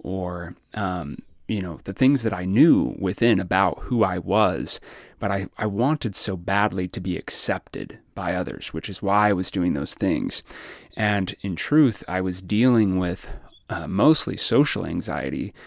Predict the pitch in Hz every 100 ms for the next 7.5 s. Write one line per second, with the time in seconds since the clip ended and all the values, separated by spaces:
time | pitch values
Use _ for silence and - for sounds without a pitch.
0 | - - - 98 95 101 98 90 85 -
1 | - 110 120 110 95 92 - 87 78 -
2 | - 92 98 113 104 92 90 82 82 82
3 | 87 - - - 95 95 - - - -
4 | - - _ - 65 - 104 107 98 90
5 | - - _ - 98 92 98 92 85 -
6 | 92 90 - 101 92 90 90 - - 110
7 | 110 101 87 98